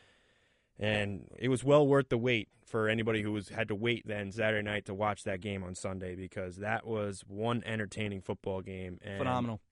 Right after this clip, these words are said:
Speaker 1: of course, Green Bay ends up winning that game at home. Another tough place to play, but Dallas looked like they could have won that game, and there were a lot of people's sleeper picks for the Super Bowl.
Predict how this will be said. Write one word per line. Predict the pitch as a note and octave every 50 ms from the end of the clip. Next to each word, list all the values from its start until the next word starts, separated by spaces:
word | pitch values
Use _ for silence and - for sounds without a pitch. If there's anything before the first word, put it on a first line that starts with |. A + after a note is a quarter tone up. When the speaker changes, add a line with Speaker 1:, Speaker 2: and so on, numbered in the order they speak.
| _ - -
Speaker 1:
of | A2 -
course, | - C3+ B2+ A#2+ A2+ -
Green | - A#2+ A#2+ B2 A#2+ A2+
Bay | A#2+ A#2 A#2 A#2 A2
ends | A2 A#2 G2+ G#2+
up | G2 G2
winning | A2 A2 A2+ A2
that | G#2+ G#2+ G#2 G#2
game | G#2+ G#2 G#2 G#2 G2+
at | G#2 G2+ G2+
home. | G2+ G2+ G#2 G2 F2+
Another | F2+ F#2 G#2
tough | - - A#2 A2 - _ -
place | - A#2+ A2+ A2 -
to | A2
play, | - - A2 G#2 G#2 G2+
but | G2 F2 F#2 F2 - _ _ _ _ _ _ _ _ _ _ -
Dallas | B2+ B2 C#3 E3+ G3 G3+ G3 F#3 - -
looked | B2+ C3+ C#3+ D3 - -
like | B2+ A#2+ A2+ -
they | B2 B2+
could | B2+ - C#3 B2+
have | A#2+
won | A#2 A2+ A2
that | G#2+ G#2+ G2+ -
game, | G#2 G2+ G2+ G2
and | F#2 F#2
there | F#2 G2+
were | B2 D3+
a | D#3
lot | D#3+ D#3 C#3+
of | C#3
people's | - D3+ C#3 C3+ -
sleeper | - - C3+ C#3 C#3 C3 A#2
picks | - C3 A#2+ - -
for | - A#2+
the | G2+ -
Super | - - C3+ B2+ B2 A2
Bowl. | G#2 G2+ G2 F#2+ F#2 -